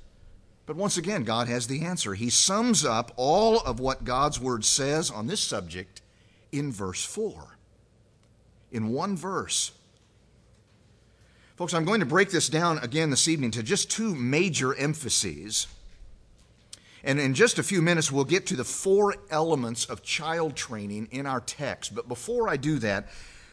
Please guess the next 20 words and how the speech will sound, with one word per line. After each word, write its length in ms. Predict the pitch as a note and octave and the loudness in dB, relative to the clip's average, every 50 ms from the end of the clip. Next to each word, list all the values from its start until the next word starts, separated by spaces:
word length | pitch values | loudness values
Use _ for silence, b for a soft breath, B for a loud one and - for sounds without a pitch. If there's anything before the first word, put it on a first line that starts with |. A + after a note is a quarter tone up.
| B B B B | B B B B
one 240 | A#2 D3 G#3+ C4 A#3 | -2 0 0 0 2
principle 440 | - A3 A3+ G#3 F3+ E3 D#3+ D#3 D3+ | 2 2 2 4 2 2 2 2 4
I'd 100 | C#3+ D3+ | 4 4
like 180 | D#3+ E3 D#3 | 2 2 2
to 80 | D#3 C3+ | 2 0
share 280 | - - D#3 C#3 C3 | 0 2 2 2 0
first 400 | - - D#3 C3+ A#2+ A2+ - - | 0 0 0 0 0 0 0 -2
is 140 | - A#2+ G2 | -4 -4 -4
the 100 | B2+ B2 | -4 -4
father, 680 | - - - - G3+ A3+ G#3+ E3 A2 G2+ F2+ F#2 A2+ A2 | -4 -4 -4 -2 0 2 2 2 2 0 -2 -4 -4 -4
number 260 | B2 D#3 G#3+ A#3 G#3 | -4 -2 -2 0 0
one, 320 | D3 B2+ A#2 G#2+ G#2+ G#2+ | 0 0 0 -2 -2 -2
the 60 | A2+ A2 | -4 -4
father 460 | - - G3 G#3 G3 D#3 C3 A#2+ A2+ | -4 -4 -2 0 0 0 0 0 0
is 160 | A2+ - A2 | 0 -2 -2
responsible 840 | A#2 G#2+ - - - - D#3+ D#3 E3 F3 E3 - F3+ D#3 E3+ F#3 E3+ | 0 2 2 2 2 2 2 0 0 0 0 -2 -4 -4 -6 -8 -8
for 180 | - - B2 | -8 -10 -10
training 640 | - - - - - D3 C#3+ C#3 C#3 C#3 C3+ C3+ C3+ | -10 -10 -10 -10 -10 -8 -8 -6 -6 -6 -8 -8 -10
his 320 | B2 G2+ A#2 A#2 - - - | -10 -10 -10 -10 -10 -10 -10
children. 580 | - - - D3 C#3+ C#3 A#2 F#2 E2 D#2+ C2 | -10 -10 -10 -8 -8 -10 -10 -12 -14 -16 -16